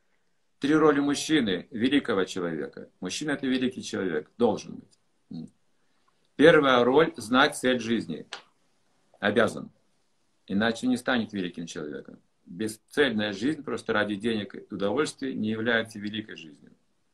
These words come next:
Нужно знать цель, конечную цель жизни. Так. Вторая роль — это бесстрашие. Не бояться идти к этой цели.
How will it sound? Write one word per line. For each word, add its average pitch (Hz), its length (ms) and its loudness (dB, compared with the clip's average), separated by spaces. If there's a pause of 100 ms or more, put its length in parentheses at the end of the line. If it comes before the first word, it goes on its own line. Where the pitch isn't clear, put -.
(600)
Нужно 92 160 -10
знать 120 300 -2
цель, - 440 -4
конечную 107 480 -4
цель 107 200 -6
жизни. 95 480 -8 (160)
Так. 78 300 -4 (960)
Вторая 160 420 6
роль — 143 260 2
это 117 460 -2 (920)
бесстрашие. 120 1000 2 (1800)
Не 117 140 0
бояться 143 520 6
идти 117 160 -4
к - 80 -6
этой - 200 -6
цели. - 340 -8